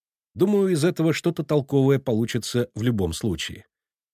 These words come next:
Если выйдет совсем круто, мне будет очень приятно уже в пожилом возрасте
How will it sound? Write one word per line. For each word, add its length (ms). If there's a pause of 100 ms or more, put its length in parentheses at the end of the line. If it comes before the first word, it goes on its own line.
(180)
Если 300
выйдет 260
совсем 420
круто, 360
мне 160
будет 240
очень 260
приятно 460
уже 160
в 80
пожилом 400
возрасте 600